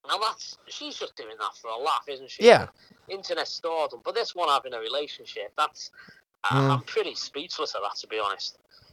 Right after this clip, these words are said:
Speaker 2: Yeah.
Speaker 1: I think some people just do things for attention, don't they?
Speaker 2: Yeah,
Speaker 1: You
Speaker 2: I
Speaker 1: know,
Speaker 2: think
Speaker 1: let's
Speaker 2: so.
Speaker 1: just,
Speaker 2: I think
Speaker 1: let's
Speaker 2: so.
Speaker 1: just
Speaker 2: Yeah. Yeah,
Speaker 1: behave.
Speaker 2: she's definitely, in, in no way is she going to bed and making love to this toy aeroplane.
Speaker 1: Nah, nah.
Speaker 2: It's quite a big plane, though. I mean, it's, it's the size of, like, a,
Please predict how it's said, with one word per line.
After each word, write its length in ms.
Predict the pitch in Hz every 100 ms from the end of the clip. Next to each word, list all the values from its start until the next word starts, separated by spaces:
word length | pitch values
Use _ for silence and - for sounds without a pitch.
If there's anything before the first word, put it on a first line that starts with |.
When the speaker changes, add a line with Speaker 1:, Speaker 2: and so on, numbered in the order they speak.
| _
Speaker 2:
Yeah. 200 | - 151
Speaker 1:
I 20 | 143
think 160 | 226
some 220 | - 277
people 440 | - 262 262 - 113
just 140 | -
do 140 | - 170
things 240 | 165 139
for 120 | -
attention, 460 | - - 135 127 120
don't 200 | 110 113
they? 160 | 104 98 - - - -
Speaker 2:
Yeah, 260 | 98 90
Speaker 1:
You 60 | 87
Speaker 2:
I 40 |
Speaker 1:
know, 20 | 101
Speaker 2:
think 120 | 113
Speaker 1:
let's 120 | 127
Speaker 2:
so. 100 | -
Speaker 1:
just, 80 | 95
Speaker 2:
I 60 | 101
think 180 | 104 113
Speaker 1:
let's 80 | -
Speaker 2:
so. 120 | 85
Speaker 1:
just 80 | 87
Speaker 2:
Yeah. 160 | 120 - - _
Yeah, 120 | 143 117
Speaker 1:
behave. 100 | 117
Speaker 2:
she's 220 | - 226
definitely, 380 | - 202 190 175
in, 200 | 208 208
in 80 | 214
no 180 | 247 262
way 380 | 202 190 175 110
is 60 | 104
she 200 | - 127
going 300 | 123 117 117
to 120 | -
bed 240 | 120 113
and 100 | 107
making 340 | 110 113 - 110
love 280 | 110 101 -
to 120 | -
this 200 | 104 98
toy 260 | - 117 101
aeroplane. 500 | 101 101 95 85 78
Speaker 1:
Nah, 680 | - - - - - -
nah. 60 | - -
Speaker 2:
It's 140 | 156
quite 220 | 247 285
a 40 | 254
big 180 | 240 247
plane, 320 | 220 262 160
though. 260 | 82 92 139
I 20 |
mean, 200 | 156 147
it's, 120 | 135 151
it's 200 | 143 -
the 80 |
size 320 | 151 190 214 170
of, 120 | 127
like, 240 | 135 113
a, 80 | -